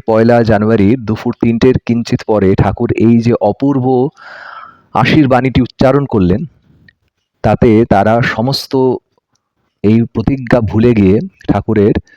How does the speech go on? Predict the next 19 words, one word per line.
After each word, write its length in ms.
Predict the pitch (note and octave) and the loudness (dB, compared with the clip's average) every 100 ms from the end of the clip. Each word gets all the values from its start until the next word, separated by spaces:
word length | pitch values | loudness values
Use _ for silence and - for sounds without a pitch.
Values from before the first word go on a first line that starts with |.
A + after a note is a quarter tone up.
| _ | _
শ্রীচরণে 720 | - - A2+ A#2 A2 G2+ A#2 G#3+ _ _ _ _ _ _ _ _ _ | 0 2 2 0 0 0 -2 -2 _ _ _ _ _ _ _ _ _
তারা 180 | F#2+ G2+ | 0 0
নিপতিত 380 | G2+ B2 A#2 G2 | 0 -2 -2 -2
হলেন 240 | D#2 C#2+ F2 - _ _ _ _ _ _ _ _ _ _ _ - | -4 -6 -10 -16 _ _ _ _ _ _ _ _ _ _ _ -6
এবং 360 | G3 G#2 G#2+ D3 | -2 -2 -2 -2
ঠাকুরও 580 | - G#2 - D3 A#2 F#2+ - | -2 -2 0 0 0 0 -2
তাদেরকে 560 | F#2+ A2+ - G2+ A#2 - | 0 0 0 2 2 0
তার 200 | - G2 | 0 0
অপার 380 | G2+ - A#2 B2 | 0 -2 0 0
শক্তিপুত 880 | A#2+ - - A#2+ - - _ A#2+ A#2+ | -2 -6 -4 -4 -4 -10 _ -4 -4
স্পর্শে 580 | A2+ G#2+ A2 - F2+ F3+ - _ - | -2 -2 -2 0 0 -2 -6 _ -10
ধন্য 300 | - B2+ G2+ | -6 -4 -4
করলেন। 300 | D#2 D2+ D2+ F#2 _ _ _ _ _ _ _ _ _ _ _ _ _ _ _ _ _ _ _ _ - | -6 -4 -6 -8 _ _ _ _ _ _ _ _ _ _ _ _ _ _ _ _ _ _ _ _ 0
তার 220 | A#2+ D3+ | 2 2
মধ্যে 460 | E3 C#3+ - G#2+ | 0 -2 0 0
ভক্ত 320 | A2+ G#2+ - B2+ | 0 -2 -2 -2
হারানচন্দ্র 720 | A2 A2 C3 C3+ B2+ B2+ A2 | 0 0 -2 -2 -4 -2 -2
দাস, 420 | F2+ D#2+ - - - _ _ _ _ _ _ _ _ _ _ _ _ _ - | 0 -2 -6 -10 -14 _ _ _ _ _ _ _ _ _ _ _ _ _ -2
তার 340 | G#2 G2+ G2+ | 0 2 0